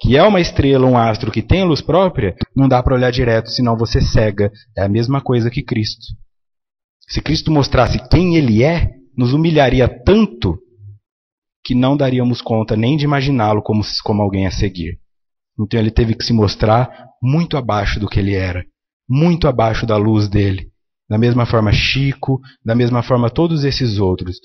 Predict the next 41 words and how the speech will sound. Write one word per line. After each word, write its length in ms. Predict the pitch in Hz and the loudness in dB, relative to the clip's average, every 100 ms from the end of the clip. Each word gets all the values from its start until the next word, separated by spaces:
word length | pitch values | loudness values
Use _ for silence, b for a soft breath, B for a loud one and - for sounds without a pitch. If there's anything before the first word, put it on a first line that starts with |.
| B B | B B
que 100 | - | 2
olhavam 440 | 120 135 185 220 208 | 4 4 4 2 2
pro 140 | 190 | 2
indivíduo, 480 | 175 151 127 165 170 | 2 0 0 0 0
sabia 540 | 190 151 117 143 254 | 2 2 0 0 0
por 140 | 254 220 | 0 0
que 80 | |
ele 120 | 190 180 | 0 0
estava 260 | 165 160 | 0 0
sofrendo 680 | - 143 - 135 165 196 214 B B - | 0 -4 -2 0 0 0 -2 B B -2
e, 60 | |
se, 120 | 131 160 151 | 2 2 2
e 100 | 143 | 0
só 160 | - 165 | 2 2
devolvia 560 | 170 151 143 135 196 190 | 2 4 4 4 4 4
algum 220 | 165 214 | 4 2
comentário. 680 | 208 180 160 120 101 92 87 - - _ _ _ - | 2 2 2 2 2 0 -6 -12 -20 _ _ _ -6
"Faça 200 | 185 196 | -4 0
uma 120 | 170 | 2
oração, 520 | 156 139 - 135 135 | 2 0 0 0 2
vai 140 | 139 156 | 0 0
lá 140 | 156 | -2
na 80 | 143 | -4
sua 200 | - 120 | -4 -6
casa." 480 | - 107 120 107 104 _ _ _ _ _ _ _ _ | -2 -2 -2 -4 -8 _ _ _ _ _ _ _ _
Porque 160 | 113 120 | -4 0
ele 120 | 120 | 0
não 100 | 131 | 0
podia 280 | 160 143 127 | 0 -2 -2
contar 300 | 113 107 110 | 0 0 2
pro 100 | 110 | 2
indivíduo 460 | 104 101 95 101 | 2 0 0 -2
que 100 | 101 | -2
tem 140 | - 113 | -2 0
um 60 | |
monte 340 | 113 120 120 104 | 2 2 2 0
de 80 | 101 | -2
obsessor 580 | 95 - 98 - 95 | 0 0 -2 0 0
no 80 | 87 | 0
quarto 320 | 90 87 90 | -2 -4 -6
dele. 140 | 82 | -12